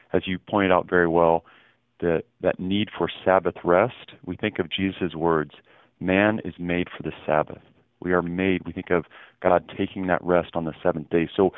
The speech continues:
there's an ordering. We are made for this time with God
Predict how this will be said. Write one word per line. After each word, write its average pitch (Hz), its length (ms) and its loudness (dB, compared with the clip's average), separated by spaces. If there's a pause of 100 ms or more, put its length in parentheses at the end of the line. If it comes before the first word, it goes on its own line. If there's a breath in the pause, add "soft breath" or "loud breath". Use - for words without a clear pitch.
(320 loud breath)
there's 95 260 4 (220)
an 95 140 -4 (120)
ordering. 98 600 2
We 87 100 -4
are 87 100 2
made 95 520 0 (180)
for 92 460 4 (680)
this 92 140 2 (320)
time 95 300 2
with 82 180 -4
God 87 460 2